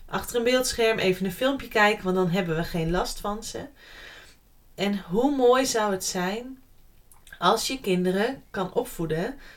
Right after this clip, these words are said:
tot behulpzame, zelfredzame, competente kinderen. Dus hoe mooi is het als je een jong kind alvast de ruimte geeft om te mogen oefenen, om te mogen ervaren, om zelf aan de slag te gaan.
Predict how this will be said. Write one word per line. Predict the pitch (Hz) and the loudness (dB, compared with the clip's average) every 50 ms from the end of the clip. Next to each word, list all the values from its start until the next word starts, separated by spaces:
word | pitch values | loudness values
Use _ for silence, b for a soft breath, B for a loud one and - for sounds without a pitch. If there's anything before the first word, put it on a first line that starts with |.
| B B - | B B -14
tot | - 123 120 - | -12 -12 -8 0
behulpzame, | 170 180 165 160 170 180 185 180 - - 202 190 190 196 208 214 226 226 | 2 4 4 6 6 4 4 2 2 0 2 4 4 4 4 4 2 2
zelfredzame, | 220 - - 160 - - 180 175 190 190 190 - - 214 190 196 196 202 208 214 - | 2 0 -2 -2 -2 -2 0 2 2 2 2 2 2 4 4 4 4 4 2 0 0
competente | - - 165 170 175 - 180 180 180 180 175 - - - | -2 -2 -2 0 4 8 10 12 12 12 12 12 10 8
kinderen. | - 269 277 269 247 202 160 - - - B B B B B B B B B B B B B B B B - - | 8 6 6 4 4 4 2 0 0 -4 B B B B B B B B B B B B B B B B -8 -4
Dus | - 214 - - | -4 -2 -2 0
hoe | 180 208 247 262 | 0 2 2 2
mooi | 262 247 247 254 269 | 2 2 2 2 2
is | 262 - 226 - 254 277 277 - | 2 0 -2 -4 -2 -2 0 0
het | 190 180 185 - - - | 2 0 0 0 -4 -4
als | - 202 196 - | -4 -4 -2 -4
je | - 196 | -4 -4
een | 190 208 202 | -2 0 2
jong | 196 214 220 240 247 240 | 4 4 4 2 2 -2
kind | - 208 196 196 202 - | -2 -2 -2 -2 -4 -6
alvast | - 202 - 233 226 220 - | -8 -6 -4 -2 -2 -2 -2
de | 226 202 | -2 0
ruimte | 190 202 208 226 262 269 - 196 | 2 4 4 4 2 0 -2 -6
geeft | - - - 156 151 160 180 208 - - - - - | -8 -6 -2 -2 0 0 -2 -4 -6 -10 -16 -16 -8
om | - 185 185 175 | -4 -4 -4 -4
te | - 165 | -4 -4
mogen | 160 160 165 170 - - - | -2 -2 -2 -2 -2 -4 -4
oefenen, | 208 185 - - - 165 165 160 165 180 b b b b b b | -4 -6 -6 -8 -8 -6 -4 -4 -4 -6 b b b b b b
om | - 226 226 226 | -4 -4 -4 -4
te | - 226 | -4 0
mogen | 226 226 226 220 - - | 2 4 4 2 2 -4
ervaren, | - - - - 196 190 190 185 185 180 170 175 175 175 175 B B B B B B B B | -8 -8 -6 -2 0 2 2 2 2 0 -2 -2 -4 -4 -6 B B B B B B B B
om | - 220 226 226 226 | -2 0 0 0 0
zelf | 208 - - 233 220 226 220 - | 0 4 8 10 10 10 10 6
aan | - 202 196 | 2 0 0
de | 190 180 | 0 -2
slag | 175 - 185 170 165 - - | -4 -2 -2 -2 -2 -2 -6
te | - 156 | -10 -10
gaan. | - - 160 156 156 160 170 180 180 | -8 -6 -6 -6 -6 -6 -8 -10 -12